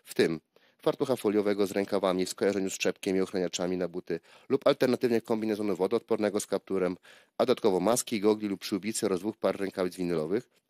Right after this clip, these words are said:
wszystkim osobom mającym wziąć udział w organizacji wyborów korespondencyjnych, w tym listonoszom i członkom obwodowych komisji wyborczych?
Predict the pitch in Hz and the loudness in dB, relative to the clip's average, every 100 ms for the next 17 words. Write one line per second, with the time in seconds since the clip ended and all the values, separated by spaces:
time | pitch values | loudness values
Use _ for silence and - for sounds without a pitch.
0 | - - 202 - 196 - - 98 143 127 | -4 4 4 4 -2 -2 -2 -2 0 0
1 | 120 120 104 104 95 104 95 107 104 92 | 0 -2 -2 -4 -4 -4 -4 -2 -2 -2
2 | 92 - 92 90 - 85 87 87 87 82 | -4 -4 -4 -4 -4 -6 -4 -6 -6 -6
3 | 95 151 - - 95 - - 156 - 120 | -4 -4 -6 -4 -2 -2 -2 -4 -2 -6
4 | 160 - 120 113 90 90 104 82 - 107 | -4 -4 -2 -2 -2 -4 -4 -8 -8 -4
5 | 87 - - | -4 -6 -14